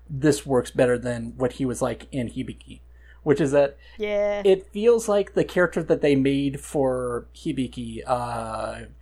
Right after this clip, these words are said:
Speaker 1: in-, interestingly named Kiria, um,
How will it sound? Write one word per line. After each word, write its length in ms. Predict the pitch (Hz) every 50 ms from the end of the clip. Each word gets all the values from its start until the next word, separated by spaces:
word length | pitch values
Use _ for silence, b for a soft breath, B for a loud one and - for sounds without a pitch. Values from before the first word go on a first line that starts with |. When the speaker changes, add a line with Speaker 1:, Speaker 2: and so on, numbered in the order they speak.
| - - 427
Speaker 1:
in-, 240 | - 160 151 151 156
interestingly 680 | - 196 160 139 147 - - 143 135 131 131 131 127 135
named 360 | 135 127 127 120 117 - -
Kiria, 560 | - - 220 151 135 120 123 123 135 185 - - B B B B B B
um, 460 | - 135 139 143 143 139 131 131 127